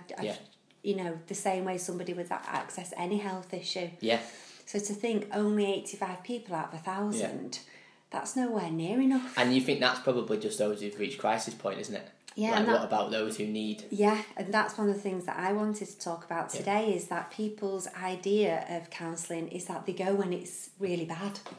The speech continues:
Speaker 1: rather than,
Speaker 2: Yes.
Speaker 1: "Actually, I'm just noticing a wobble, I'm just noticing things aren't
Speaker 2: Yeah.
Speaker 1: flowing, I need to talk this through with somebody."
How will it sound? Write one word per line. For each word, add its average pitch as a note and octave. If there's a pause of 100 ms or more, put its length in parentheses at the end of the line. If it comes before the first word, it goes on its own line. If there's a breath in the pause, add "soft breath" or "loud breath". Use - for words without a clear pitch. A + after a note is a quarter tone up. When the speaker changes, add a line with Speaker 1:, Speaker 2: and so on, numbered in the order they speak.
(600 loud breath)
Speaker 1:
rather F#3+
than, F3+
Speaker 2:
Yes. - (160)
Speaker 1:
"Actually, F3+
I'm E3+
just G3
noticing F3+
a F#3
wobble, F3
I'm F3
just F3+
noticing F#3+
things F3
aren't E3+ (140)
Speaker 2:
Yeah. G3
Speaker 1:
flowing, F#3+ (560 loud breath)
I F3
need F3+
to G3
talk -
this E3
through F3+
with G3
somebody." F3